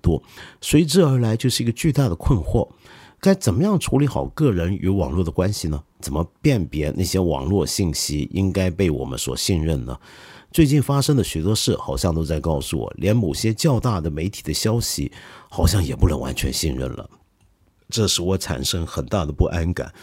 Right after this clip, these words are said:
网络所带给我的不安感不止这一方面，想请教该怎么处理好这些问题。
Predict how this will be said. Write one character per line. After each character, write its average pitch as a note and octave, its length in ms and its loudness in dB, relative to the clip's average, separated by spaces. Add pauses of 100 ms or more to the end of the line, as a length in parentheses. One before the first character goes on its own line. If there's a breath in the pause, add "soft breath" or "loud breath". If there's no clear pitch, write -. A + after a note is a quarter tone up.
(680 loud breath)
网 A2 200 6
络 E3+ 220 4
所 G2 180 0
带 C3+ 200 2
给 G#2+ 100 0
我 G2 140 4
的 E2 60 0
不 A#2 140 -2
安 A2+ 180 4
感 - 280 -4
不 C#3 80 2
止 D2 160 -2
这 F2+ 120 0
一 D#2+ 120 2
方 D#2+ 240 0
面， E2+ 180 0 (180)
想 F2+ 280 0
请 C2+ 260 -4
教 E2+ 300 -2
该 E2+ 180 0
怎 C#2+ 140 -4
么 C2 100 -6
处 - 240 -4
理 F2+ 100 2
好 A1 180 -4
这 D#2+ 120 -4
些 D2 140 -2
问 D2 220 0
题。 A#1+ 240 -8